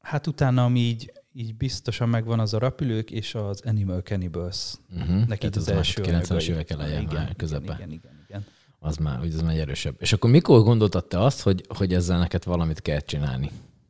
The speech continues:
Speaker 2: Vagy hogy hol, hol volt az, amikor azt mondtad, hogy „Mhm, most ez, ez egy, ez engem így érdekel annyira, hogy ennek így azért jobban utána nézzek“?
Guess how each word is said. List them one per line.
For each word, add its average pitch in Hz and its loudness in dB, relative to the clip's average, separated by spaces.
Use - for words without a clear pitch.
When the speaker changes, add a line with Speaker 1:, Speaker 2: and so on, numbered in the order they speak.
Speaker 2:
Vagy 101 2
hogy 110 6
hol, 123 4
hol 151 8
volt 113 4
az, 110 6
amikor 110 4
azt 101 2
mondtad, 104 4
hogy 98 -4
„Mhm, 95 4
most - -8
ez, 107 0
ez 107 -2
egy, 110 4
ez 101 4
engem 110 6
így 110 6
érdekel 117 6
annyira, 95 2
hogy 101 2
ennek 98 4
így 95 2
azért 95 2
jobban 80 2
utána 73 -2
nézzek“? 73 -4